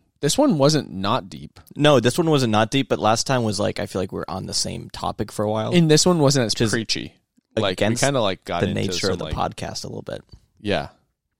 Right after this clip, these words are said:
Speaker 1: Well, is there a nature to it?
Speaker 2: Yeah, Rabbit
Speaker 1: Because
Speaker 2: Trails.
Speaker 1: really this podcast, the nature
Speaker 2: It's
Speaker 1: of
Speaker 2: whatever
Speaker 1: the podcast
Speaker 2: we want.
Speaker 1: is our nature.
Speaker 2: That's true.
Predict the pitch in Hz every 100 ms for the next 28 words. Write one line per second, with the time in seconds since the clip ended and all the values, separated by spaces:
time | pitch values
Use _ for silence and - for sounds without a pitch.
0 | _ - 110 98 - - 113 117 123 147
1 | 147 - 135 151 156 _ _ _ _ _
2 | _ - 104 127 113 139 113 113 143 156
3 | 113 - 123 123 - 110 95 - - _
4 | - 92 104 - 131 131 135 117 110 104
5 | 107 110 101 120 117 92 - - - _
6 | _ _ _ - 95 117 71 - 85 -
7 | _ _ _ _ _ _ _ _ _ _
8 | _ - 110 - - 110